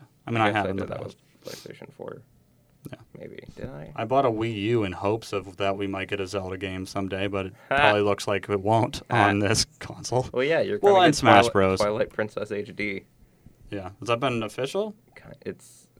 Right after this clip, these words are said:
Speaker 1: It's
Speaker 2: as
Speaker 1: officially
Speaker 2: close
Speaker 1: rumored.
Speaker 2: to as official as you can get
Speaker 1: Yeah,
Speaker 2: at this
Speaker 1: might as
Speaker 2: point.
Speaker 1: well, that's
Speaker 2: Yeah.
Speaker 1: fine.
Speaker 2: Anyway.
Speaker 1: Anyway, you wanna just jump right into games, Britton, since we got a lot we gotta discuss today?
Speaker 2: Dive in.
Speaker 1: Dive on in.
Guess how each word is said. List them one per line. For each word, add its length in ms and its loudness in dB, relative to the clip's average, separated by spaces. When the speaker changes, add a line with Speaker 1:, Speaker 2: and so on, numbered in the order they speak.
Speaker 1:
It's 200 -10
Speaker 2:
as 100 -6
Speaker 1:
officially 420 2
Speaker 2:
close 160 6
Speaker 1:
rumored. 160 2
Speaker 2:
to 100 4
as 160 2
official 460 -6
as 160 -8
you 100 -8
can 180 -12
get 260 -4
Speaker 1:
Yeah, 120 -10
Speaker 2:
at 100 -8
this 80 -8
Speaker 1:
might 160 -2
as 60 0
Speaker 2:
point. 120 -6
Speaker 1:
well, 180 -6
that's 120 -14
Speaker 2:
Yeah. 80 -12
Speaker 1:
fine. 120 -14
Speaker 2:
Anyway. 420 -2
Speaker 1:
Anyway, 360 -2
you 80 -6
wanna 100 2
just 140 -2
jump 280 4
right 140 6
into 180 0
games, 340 2
Britton, 240 2
since 180 -6
we 60 0
got 140 6
a 60 4
lot 200 6
we 60 0
gotta 180 4
discuss 380 0
today? 260 0
Speaker 2:
Dive 360 -8
in. 380 -10
Speaker 1:
Dive 280 2
on 340 0
in. 320 -6